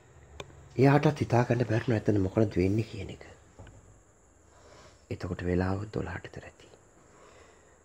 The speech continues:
තවත් පැය භාගයක් විතර ගියාට පස්සේ අර වැස්සයි හුලඟයි නැවතිලා ගියා.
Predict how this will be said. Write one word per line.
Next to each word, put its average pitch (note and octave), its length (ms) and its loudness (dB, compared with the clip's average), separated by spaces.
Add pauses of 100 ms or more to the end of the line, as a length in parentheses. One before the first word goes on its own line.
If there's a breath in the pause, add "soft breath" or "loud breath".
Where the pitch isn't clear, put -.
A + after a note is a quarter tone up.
(200)
තවත් D#3 280 6
පැය D3+ 160 8
භාගයක් A#2 520 4
විතර C3+ 180 4
ගියාට C3 260 2
පස්සේ C3+ 380 2
අර C3 140 4
වැස්සයි G#2 380 2
හුලඟයි A2 360 2
නැවතිලා G2+ 440 -2
ගියා. - 240 -12